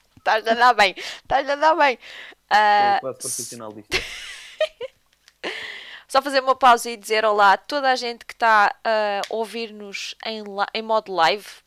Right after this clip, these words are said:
Speaker 1: porque nós estamos em direto, e também àquelas pessoas que estão a ouvir ou irão ouvir mais tarde, depois,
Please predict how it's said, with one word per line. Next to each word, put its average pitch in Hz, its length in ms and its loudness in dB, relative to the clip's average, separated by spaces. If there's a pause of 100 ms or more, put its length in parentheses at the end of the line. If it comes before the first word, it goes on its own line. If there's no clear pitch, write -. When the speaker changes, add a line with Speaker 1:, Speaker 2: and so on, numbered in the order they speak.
(240)
Speaker 1:
porque 202 220 -20
nós 196 100 -14
estamos 196 260 -16
em 196 100 -16
direto, 185 500 -8 (440)
e 240 200 -10
também 254 340 2
àquelas 285 400 2
pessoas 285 360 -6
que - 180 -14 (180)
estão 285 360 -4
a 277 180 -2
ouvir 269 480 -8 (140)
ou 262 180 -6
irão 285 260 -4
ouvir 233 540 -6 (520)
mais 240 380 2
tarde, 226 280 2 (520)
depois, - 540 -6